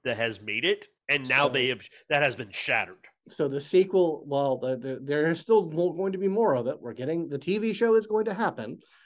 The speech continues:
Speaker 1: Mm-hmm.
Speaker 2: The sequel is in the works, but none of the people who are, were responsible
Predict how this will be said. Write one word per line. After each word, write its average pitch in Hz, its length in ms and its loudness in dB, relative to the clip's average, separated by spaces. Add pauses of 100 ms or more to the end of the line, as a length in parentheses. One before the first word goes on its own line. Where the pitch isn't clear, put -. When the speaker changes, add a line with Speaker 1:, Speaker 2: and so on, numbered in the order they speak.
Speaker 1:
Mm-hmm. 127 160 -12
Speaker 2:
The 127 280 -4
sequel 160 560 2
is 160 340 2
in 170 220 0
the 180 100 4
works, 175 540 0 (260)
but 131 220 -2
none 143 200 0
of 147 60 0
the 135 80 -4
people 131 560 -8
who 123 240 -2
are, 117 220 -6
were 123 140 -8
responsible 123 880 -4